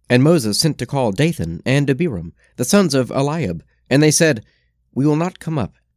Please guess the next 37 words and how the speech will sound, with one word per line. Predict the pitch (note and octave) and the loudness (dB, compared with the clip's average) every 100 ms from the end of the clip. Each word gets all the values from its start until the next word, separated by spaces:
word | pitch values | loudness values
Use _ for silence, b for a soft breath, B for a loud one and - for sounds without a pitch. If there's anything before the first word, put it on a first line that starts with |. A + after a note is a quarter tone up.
| _ _ _ _ | _ _ _ _
Is | C#3+ D3+ | 2 2
it | F#3+ | 2
a | A2+ | 0
small | D3 A#2 | -2 -2
thing | B2 G#2+ C#3 F#3+ | -2 -2 -2 -4
that | G#2 | -6
you | - G#2+ | -4 -4
have | G#2+ F2+ - | -4 -4 -4
brought | A2+ B2 | -2 -2
us | - | -4
up | - B2 - | -6 -8 -4
out | G#2+ | -4
of | G2+ | -4
the | A2 | -4
land | G2 A2+ D#3 | -2 -4 -4
flowing | A#2+ B2 B2+ | -2 0 -2
with | A2 B2 | -2 0
milk | A#2+ A2+ | 0 0
and | F#2 | -4
honey, | F#2+ A2+ F3+ b b | -2 -2 -4 b b
to | - | -4
kill | C3 G3+ E3 | 2 4 4
us | B2+ | 2
in | B2+ | 2
the | A2+ | 2
wilderness, | A#2 D3+ F#3+ - - _ _ _ | 2 0 -2 -6 -10 _ _ _
that | B2+ - | -2 0
you | |
must | D3 C3 | 2 2
also | - C#3 - | 0 -2 2
make | A#2+ C3 C#3 | 4 2 2
yourself | A#2 - C#3 - | -2 -2 -2 -2
a | F#2+ | -4
prince | - C#3+ C#3+ | -2 -2 0
over | - A2+ C#3+ | -2 -2 -2
us? | G#3 - - _ _ _ _ _ _ | -4 -6 -10 _ _ _ _ _ _
Moreover, | C#3 D3 F#3 G#2 | 2 4 4 2